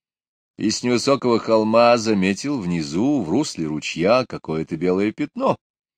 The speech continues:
Он подумал, что это, наверное, крытый фургон.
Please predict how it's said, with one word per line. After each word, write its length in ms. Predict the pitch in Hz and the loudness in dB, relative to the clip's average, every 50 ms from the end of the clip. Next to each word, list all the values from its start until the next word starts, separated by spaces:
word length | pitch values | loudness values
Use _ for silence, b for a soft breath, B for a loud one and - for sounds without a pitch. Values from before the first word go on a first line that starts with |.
| _ _ _ _ _ _ _ | _ _ _ _ _ _ _
Он 260 | - 104 123 131 120 | 2 4 4 4 4
подумал, 420 | - 143 143 143 175 208 202 196 180 | 4 2 2 2 2 2 2 2 0
что 200 | - - - 190 | 0 0 0 0
это, 200 | 196 185 - 196 | 0 -2 -2 -2
наверное, 520 | 196 196 208 208 190 196 202 202 196 180 - _ _ _ _ _ | 0 0 0 0 0 0 0 0 -2 -4 -6 _ _ _ _ _
крытый 400 | - 202 240 226 - 240 233 208 | -2 0 0 0 0 0 -2 -2
фургон. 600 | - - 214 208 190 151 127 117 107 98 90 85 | -2 -4 -6 -6 -2 2 4 4 4 4 2 0